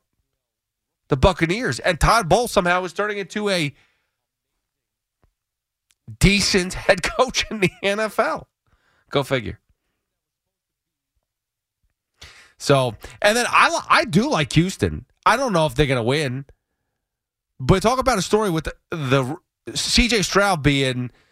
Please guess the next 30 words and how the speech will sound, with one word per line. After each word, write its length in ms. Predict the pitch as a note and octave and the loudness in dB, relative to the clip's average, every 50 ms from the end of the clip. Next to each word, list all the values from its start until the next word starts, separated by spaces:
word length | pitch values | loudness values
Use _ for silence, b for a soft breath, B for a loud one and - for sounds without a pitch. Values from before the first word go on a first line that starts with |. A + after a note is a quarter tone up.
| _ _ _ _ _ - | _ _ _ _ _ 0
you 100 | C3+ C3+ | 2 2
know, 320 | C3+ C3 B2 A2+ A2 A#2 - - | 2 2 2 0 -2 -4 -6 -6
the 140 | C3 A2+ | -4 0
rookie 260 | G#2+ C#3+ D#3+ - - A#2 | 2 2 2 2 0 0
of 80 | F#2+ | 0
the 80 | E2+ E2+ | 0 -2
year, 140 | E2 E2+ E2 | -4 -4 -2
personally 320 | - G#2+ A2 G#2+ D#2+ D2 | 0 0 0 0 -4 -8
speaking, 360 | - - D2+ D2+ D2 D2+ D#2 - b b b b b b b b - | -8 -8 -8 -8 -8 -10 -12 -12 b b b b b b b b -4
but 380 | A2+ A2 B2+ B2 B2 C3 - _ - | 2 4 4 4 4 0 -6 _ -4
C 180 | - A3 A#3 | -2 0 0
J 100 | A3 G3+ | 0 0
Stroud 320 | D#3 - - G#3+ G3+ F3+ D3 | 0 2 2 2 2 2 0
just 140 | C3+ A#2 | -4 -2
being 300 | A#2 E3 E3 D#3 D3 C#3+ - _ - | 0 0 0 0 -2 -6 -6 _ 0
amazing 920 | B2 A#2+ B2 B2+ B2 C3 D3 E3+ G3+ F#3 D3 C#3 C3 A2+ G#2+ A2+ B2 - _ _ _ _ _ _ _ _ _ _ _ _ _ _ _ _ _ - | 0 0 0 0 0 0 0 0 0 -2 0 0 0 0 -2 -4 -8 -10 _ _ _ _ _ _ _ _ _ _ _ _ _ _ _ _ _ -2
with 160 | - D3 D#3 | 0 0 0
the 60 | - C3 | 0 0
Houston 280 | - F#3+ F3+ E3 - | 0 0 -2 -2 0
Texans 380 | - F3+ F#3+ F3 - D#3 C3+ B2+ | 0 0 0 0 -2 -2 0 0
in 80 | C#3+ | -2
year 160 | D3 C#3+ C#3 C#3 | -2 -2 -4 -2
one. 520 | B2 A#2+ C3+ D#3 D#3+ D#3+ D3 D3 D3+ D#3 _ _ _ _ _ _ _ _ _ _ _ _ _ _ _ _ _ _ _ _ _ _ _ _ _ _ _ _ _ _ _ _ _ _ _ _ _ _ _ _ _ - | -2 0 0 0 0 0 -2 -6 -8 -12 _ _ _ _ _ _ _ _ _ _ _ _ _ _ _ _ _ _ _ _ _ _ _ _ _ _ _ _ _ _ _ _ _ _ _ _ _ _ _ _ _ -4
A 40 | D#3 | -2
team 300 | - - - G#3 G3+ F#3+ | 0 2 2 2 2 2
that 140 | F#3 F3+ E3 | 0 0 0
was 100 | D3+ C#3+ | 0 -2
supposed 340 | - - - F#3+ F#3+ E3+ - | 2 4 4 4 4 2 -2
to 60 | E3 | -4
be 460 | C3+ B2 C#3+ E3+ D3 C#3 C3+ C#3 D3+ | -2 0 0 0 0 0 -4 -6 -8